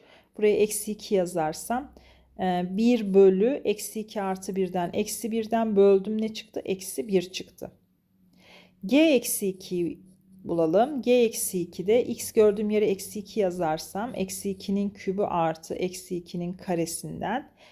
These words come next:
eksi ikinin kübü eksi sekizdir artı eksi ikinin karesi dörttür. Bunu da işleme aldığımda ne çıkacak? Eksi dört çıkacak.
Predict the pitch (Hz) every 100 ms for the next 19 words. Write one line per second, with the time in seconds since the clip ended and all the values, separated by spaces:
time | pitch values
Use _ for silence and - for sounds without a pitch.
0 | _ - 220 - 247 240 - 247 240 247
1 | - - 220 240 214 185 180 - 220 -
2 | 233 - 233 226 247 - 170 165 170 180
3 | 180 196 - - - - - 220 233 240
4 | - 208 202 190 - 165 165 175 208 -
5 | - 240 - _ _ _ _ _ 233 220
6 | 220 - 214 196 170 170 185 214 214 -
7 | - 262 185 180 - 202 160 160 - -
8 | -